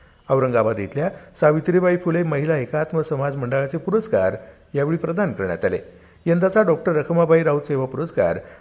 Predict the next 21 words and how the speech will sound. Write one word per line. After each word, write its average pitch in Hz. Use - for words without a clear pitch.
बीड 165
जिल्ह्यातल्या 151
सामाजिक 135
कार्यकर्त्या 120
मयुरी 123
राजहंस 104
यांना, 98
तर 170
डॉक्टर 170
भीमराव 151
गस्ती 170
प्रबोधन 143
पुरस्कार 120
प्रसिद्ध 170
नृत्यगुरू 123
आणि 170
औरंगाबाद 185
इथल्या 175
महागामी 147
गुरुकुलाच्या 143
संचालक 135